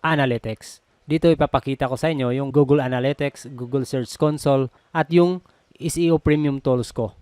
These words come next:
kagaya ng E H reps, Oversuggest, at Semrush. At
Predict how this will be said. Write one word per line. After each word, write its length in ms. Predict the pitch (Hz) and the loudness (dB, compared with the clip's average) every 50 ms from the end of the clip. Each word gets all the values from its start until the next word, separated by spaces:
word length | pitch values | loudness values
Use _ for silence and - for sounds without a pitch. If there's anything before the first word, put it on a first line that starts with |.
| - - | -18 -8
kagaya 400 | - 131 123 123 123 131 131 131 | -6 -4 -2 -2 0 0 -2 -2
ng 100 | 131 135 | -4 -6
E 300 | - 165 165 165 - 170 | -6 -4 -4 -2 -2 -2
H 160 | 160 - - - | -4 -4 -2 0
reps, 540 | 147 143 139 139 - - - - - - - _ _ _ | 0 2 2 0 0 -4 -8 -10 -12 -14 -18 _ _ _
Oversuggest, 720 | - 147 147 139 156 151 - 151 139 127 131 131 123 - - | -8 -4 -2 0 0 0 0 -2 -2 -2 -2 -4 -4 -6 -8
at 220 | 135 135 - - | -10 -12 -12 -12
Semrush. 720 | - - - 147 131 123 120 120 113 101 - - - _ _ _ _ _ _ _ _ _ _ - | -14 -10 -6 -6 -4 -4 -4 -6 -6 -8 -10 -14 -20 _ _ _ _ _ _ _ _ _ _ -8
At 100 | 156 | -6